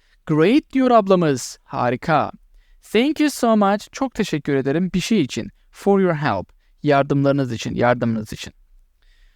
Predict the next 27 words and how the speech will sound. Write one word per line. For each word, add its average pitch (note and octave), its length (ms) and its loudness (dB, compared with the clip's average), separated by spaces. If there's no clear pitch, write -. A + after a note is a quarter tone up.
Abimiz, C#3+ 640 0
"You're D3+ 340 4
welcome." E3 580 -2
Rica F#3 340 2
ederim. D3+ 420 -2
"Have C3 140 -4
a B2+ 40 -2
great D3+ 360 0
day." A3+ 360 2
İyi B2+ 160 -4
günler D#3+ 360 2
dilerim. G#3+ 380 4
Ablamız C#3 400 0
sonlandırıyor. D#3 640 0
"Thanks, A#3+ 520 0
you E3+ 200 -4
too." C4+ 640 0
Teşekkürler, G#3 800 0
size F#3+ 380 2
de G3 100 2
iyi F#3 160 0
günler F3 460 0
anlamında D3+ 600 0
bu F#3 60 -4
şekilde E3 380 0
kullandık. C3+ 580 -2
Evet, C3 600 2